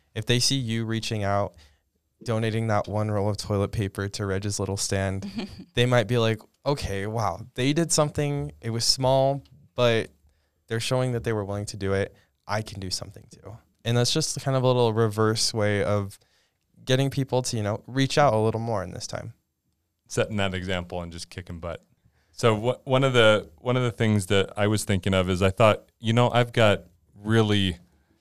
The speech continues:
Speaker 3: I don't know how many people are, are in my phone, but I've got a whole lot of, of contacts in my phone. And some of the people I haven't talked to in, in maybe years,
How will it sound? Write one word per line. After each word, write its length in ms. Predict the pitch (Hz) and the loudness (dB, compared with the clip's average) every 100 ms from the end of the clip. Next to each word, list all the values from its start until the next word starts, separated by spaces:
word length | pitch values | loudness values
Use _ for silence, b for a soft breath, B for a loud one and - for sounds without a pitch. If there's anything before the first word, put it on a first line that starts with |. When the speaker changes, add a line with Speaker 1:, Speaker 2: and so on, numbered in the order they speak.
| _ _ | _ _
Speaker 3:
I 80 | 117 | 0
don't 120 | 127 | 2
know 80 | 120 | 2
how 120 | 107 | 2
many 180 | 107 104 | 0 -2
people 380 | 95 107 101 107 | -4 -6 -2 0
are, 180 | 104 - | 0 0
are 180 | 95 | -2
in 140 | 98 95 | -2 -2
my 160 | 98 | -4
phone, 380 | 90 - 98 110 | -4 -4 -4 -2
but 120 | 101 | -2
I've 200 | 92 92 | -2 -2
got 140 | - 101 | -2 -2
a 60 | |
whole 280 | 90 - 110 | -2 -2 -2
lot 200 | 110 101 | 2 2
of, 360 | 95 85 - - - | 0 -4 -10 -14 -6
of 180 | 92 - | -4 -4
contacts 680 | - 107 107 98 87 87 | -6 -6 -4 -4 -4 -6
in 160 | - 95 | -10 -8
my 160 | 92 92 | -6 -4
phone. 380 | - 95 95 - b b b - | -2 -2 -2 -8 b b b -10
And 180 | 110 107 | -4 -2
some 140 | 110 131 | -2 -2
of 40 | |
the 100 | 135 | -4
people 420 | - 117 - 110 | -2 -2 2 2
I 140 | 107 104 | 4 0
haven't 420 | 98 113 117 - | 2 0 0 -2
talked 300 | - 110 - | -2 -2 -2
to 200 | 123 117 | -4 -4
in, 480 | 92 104 104 101 95 - _ _ _ _ _ 104 | -4 -4 -4 -6 -8 -14 _ _ _ _ _ -6
in 120 | 107 | -2
maybe 280 | 104 113 113 | 0 0 -2
years, 580 | 90 95 104 76 - | -2 -4 -4 -4 -6